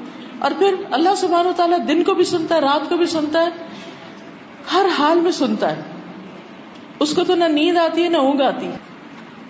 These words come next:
اچھا، انسانوں سے جب ہمیں کوئی مطالبہ کرنا ہوتا ہے، ان سے کچھ مانگنا ہوتا ہے، ابھی وہ آرام کر رہے ہیں، کبھی دن کو فون کرے تو وہ تب دن کو بھی آرام کر رہے تھے، رات کو کرے تو رات ویسے انسان جھجکتا ہے کہ کیا کسی کی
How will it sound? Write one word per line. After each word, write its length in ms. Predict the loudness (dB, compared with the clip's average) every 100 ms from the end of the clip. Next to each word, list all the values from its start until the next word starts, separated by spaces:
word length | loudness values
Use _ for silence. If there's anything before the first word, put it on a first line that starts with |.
| -8
اچھا، 180 | 0 2
انسانوں 460 | 2 2 2 2
سے 140 | 0 2
جب 220 | 2 2
ہمیں 160 | 2 0
کوئی 140 | 0
مطالبہ 400 | 0 0 2 0 0
کرنا 180 | 0 0
ہوتا 160 | 0
ہے، 40 | 0
ان 60 |
سے 100 | 0 0
کچھ 160 | 0
مانگنا 340 | 2 2 2 0
ہوتا 200 | 0 -2
ہے، 60 | -4 -6 -4
ابھی 200 | 2 4
وہ 160 | 4 4
آرام 320 | 2 2 2
کر 140 | 0
رہے 120 | 0 -2
ہیں، 840 | -2 -8 -12 -12 -14 -14 -16 -2
کبھی 220 | 0 2
دن 200 | 2 2
کو 120 | 2
فون 300 | 2 2 2
کرے 180 | 2 2
تو 120 | 2
وہ 60 | 0
تب 180 | 0 -2 0
دن 120 | 2
کو 120 | 2 2
بھی 120 | 2
آرام 240 | 2 0
کر 140 | -2 -2
رہے 100 | -4
تھے، 960 | -6 -10 -12 -14 -14 -16 -16 -8 -2
رات 300 | 0 0 -2
کو 100 | -2
کرے 240 | 0 0 0
تو 80 | 0
رات 280 | 0 0 0
ویسے 220 | 0 0
انسان 300 | 0 0 0
جھجکتا 360 | 0 -2 -2 -2
ہے 40 |
کہ 80 | -4 -2
کیا 140 | -2 -2
کسی 200 | -6 -6
کی 120 | -4